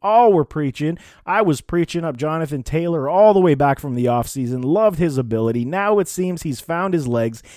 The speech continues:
He's able to find the holes. His vision looks better. The patience is better. This is gonna be a problem for the Bills, even though the Bills have, uh, improved their run defense. I mean, when we go back to the, to around the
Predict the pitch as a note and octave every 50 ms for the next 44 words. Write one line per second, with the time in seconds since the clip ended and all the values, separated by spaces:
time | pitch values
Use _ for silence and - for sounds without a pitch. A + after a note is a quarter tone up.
0 | - _ _ A#2+ B2 G#2+ A2+ - D3+ D#3+ F#3 G#3 G3 G3 F3+ - F3+ - - F3
1 | E3+ D#3+ D3 C3 G2 E2+ B2+ C3 B2+ C3 B2 - C#3 A#2 G2+ G#2 C3+ E3+ F#3 F3+
2 | G3 G3+ G3 F#3+ E3 B2+ G#2+ G#2+ C3 B2+ C3 C3+ C3 B2 A2 - - E3 F#3 G3+
3 | - - F#3+ E3 - D3+ A#2 G2+ G#2 A2 G#2 G2+ G2+ G#2 - - - - - _
4 | _ _ _ _ _ _ _ _ A2+ D#3 A3 A#3 E4+ E4+ D#4 E4+ D#4 D4+ C4+ C4+
5 | B3+ A#3+ - G#3+ G#3 A3+ B3+ C4+ B3 - A3+ F3+ C3+ G#2 G#2 F2 C2+ C#3+ - -
6 | - F3+ G3+ A#3+ B3+ C#4 C4+ C4 B3+ B3 A3 G3+ D3 C#3 F3 F#3 G3 F#3+ F3+ C#3
7 | B2+ - - - E3+ F3+ F#3+ G3 G3 G3 C#3+ A2+ G2 F#2 - D3 D#3+ D#3 - -
8 | E3+ D#3+ D3+ - - - F3 F3+ F3 D#3 D3+ D#3+ D3+ C#3 C#3 C#3+ C#3+ C#3 B2+ B2+
9 | C#3+ D3 - - A#2+ A2 - C3+ C3+ C#3 C#3 C3+ B2+ - - - - _ - C#3
10 | D3+ D3+ D3 E3 F3+ D3+ E3 D#3 C3+ D#3 D#3+ D#3+ - - E3+ D3+ C#3 C3+ B2+ B2
11 | A#2 A2 - C#3+ C3+ B2+ A#2+ B2+ C3+ C3 C3 D3+ D3+ D#3 E3 D#3+ C#3 C3+ C3 B2+